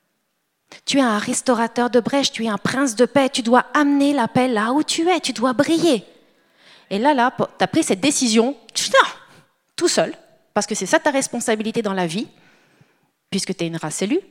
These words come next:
Et là, pendant que tu fais ton chemin, c'est là que tu parles au Saint-Esprit. « Ok, fais quelque chose parce que là, je sais pas où je m'en vais. Puis honnêtement, je suis dans le trouble. Oh mon Dieu, qu'est-ce qui va se passer ? <laughs> S'il te plaît, je peux plus retourner en arrière, tout le monde m'a vu arriver. »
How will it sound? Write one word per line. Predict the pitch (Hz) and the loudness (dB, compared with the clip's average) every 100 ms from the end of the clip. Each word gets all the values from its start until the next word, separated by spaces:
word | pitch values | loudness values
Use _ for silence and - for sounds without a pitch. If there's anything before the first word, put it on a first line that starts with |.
| _ _ _ _ _ _ - _ - | _ _ _ _ _ _ -20 _ -2
Et | 214 | 4
là, | 320 415 | 4 4
pendant | 233 214 | 2 2
que | 202 | -2
tu | 202 | -4
fais | - 220 | -2 -2
ton | 190 196 | -4 -4
chemin, | - 208 196 - _ _ _ _ _ _ _ - | -2 -2 -2 -8 _ _ _ _ _ _ _ -14
c'est | - 240 | -2 2
là | 226 | 2
que | 220 | 0
tu | - | -2
parles | 185 196 | 2 2
au | 185 | 2
Saint-Esprit. « | 185 175 190 - 175 - | 0 -2 -6 -6 -8 -8
Ok, | 202 185 | -8 -6
fais | 180 196 | -6 -6
quelque | 175 - | -6 -6
chose | 160 180 | -8 -8
parce | - - | -8 -8
que | 175 | -4
là, | 175 | -4
je | |
sais | 165 175 | -4 -6
pas | 165 | -6
où | 170 | -6
je | 165 | -6
m'en | 175 | -6
vais. | 160 175 | -4 -4
Puis | - - | -4 -4
honnêtement, | 202 185 - 180 208 - - - - | -2 -4 -4 -6 -6 -8 -10 -8 -8
je | |
suis | - | -4
dans | 190 | -2
le | 190 | -4
trouble. | - 180 170 165 - - - - | -4 -4 -4 -8 -10 -20 -16 -2
Oh | 226 | 0
mon | 214 202 | 0 0
Dieu, | 196 196 | 0 -2
qu'est-ce | - - | -4 -4
qui | 269 | 0
va | 240 | 0
se | - | 0
passer ? | - 262 - 277 302 | 0 0 0 -2 0
<laughs> | - 403 | 0 -2
S'il | - - | -4 -2
te | 269 | -2
plaît, | - 247 247 | 0 0 0
je | - | 0
peux | 269 | 2
plus | 294 | 2
retourner | - 277 277 | 2 2 4
en | 277 277 | 4 4
arrière, | 294 277 320 | 2 4 0
tout | - 269 | 0 0
le | |
monde | 277 285 | 0 2
m'a | 285 | 2
vu | 233 | 4
arriver. » | 294 262 240 262 277 | 4 4 2 2 2